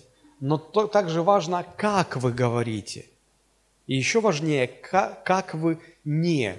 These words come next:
говорите. Потому что речь-то идет о влиянии самой личности. Не просто ваших слов,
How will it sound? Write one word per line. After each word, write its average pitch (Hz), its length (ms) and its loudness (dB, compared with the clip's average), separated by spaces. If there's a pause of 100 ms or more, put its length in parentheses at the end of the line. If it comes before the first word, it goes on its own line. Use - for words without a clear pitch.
(120)
говорите. 113 800 -6 (1160)
Потому 139 160 0
что 156 180 4
речь-то 170 720 2
идет 175 600 2
о 151 100 6
влиянии 170 600 4
самой 165 500 2
личности. 156 960 -4 (680)
Не 120 40 -18
просто 214 260 0
ваших 165 280 -2
слов, 110 220 -4